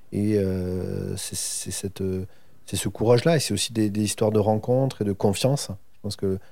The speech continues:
ce qu'on a beaucoup appris aussi de, de Patrick Bouchin, euh, l'architecte, euh, qui nous a beaucoup inspiré, c'est, c'est ce rapport de confiance entre un maître d'ouvrage et un maître d'œuvre, entre une vision commune, euh, mais des chemins détournés de, d'y arriver.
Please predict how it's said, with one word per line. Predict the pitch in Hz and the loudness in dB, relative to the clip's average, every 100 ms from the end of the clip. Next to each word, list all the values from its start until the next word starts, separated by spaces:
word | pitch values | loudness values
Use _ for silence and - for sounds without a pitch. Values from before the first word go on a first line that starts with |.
| - | -10
ce | - | -2
qu'on | 98 | 0
a | |
beaucoup | 98 - | 0 0
appris | 104 - | -2 -2
aussi | 107 - | -6 0
de, | 98 95 | 0 0
de | 92 | 0
Patrick | 95 101 - 101 | -2 -2 -4 -6
Bouchin, | 101 - 107 | -4 -2 -2
euh, | 107 95 92 - - - | -2 -2 -6 -12 -20 -10
l'architecte, | 101 95 - - 104 101 - | -6 -6 -6 -4 -2 -2 -2
euh, | 98 95 - - - | -4 -4 -10 -20 -14
qui | - | -6
nous | 98 | -2
a | 92 | -2
beaucoup | 90 104 | -2 -2
inspiré, | 95 - 104 127 | -2 0 2 2
c'est, | - 92 90 | 0 -4 -4
c'est | - - - | -6 -6 -6
ce | 90 95 | -4 0
rapport | 92 104 101 | 2 4 2
de | |
confiance | 98 110 - 127 127 98 | 4 2 2 2 0 -2
entre | 95 - | -6 -2
un | 101 95 | 0 0
maître | 98 95 | 0 -2
d'ouvrage | 98 92 107 113 104 | -2 2 2 4 2
et | |
un | 92 | 0
maître | 92 - | -2 -2
d'œuvre, | 98 104 110 117 110 101 - - - | 0 2 2 0 0 -4 -6 -18 -10
entre | 90 92 - 104 98 | -6 -4 0 2 4
une | 95 | 2
vision | 98 98 104 101 | 2 2 2 2
commune, | 107 104 107 110 | 2 4 4 4
euh, | 101 95 95 - - - | 2 0 -2 -6 -10 2
mais | 104 | 4
des | 95 | 4
chemins | 90 101 101 | 4 4 4
détournés | 98 95 101 104 107 | 4 2 2 4 4
de, | 101 95 95 | 4 2 2
d'y | 95 | 2
arriver. | 95 95 92 107 | 2 2 2 2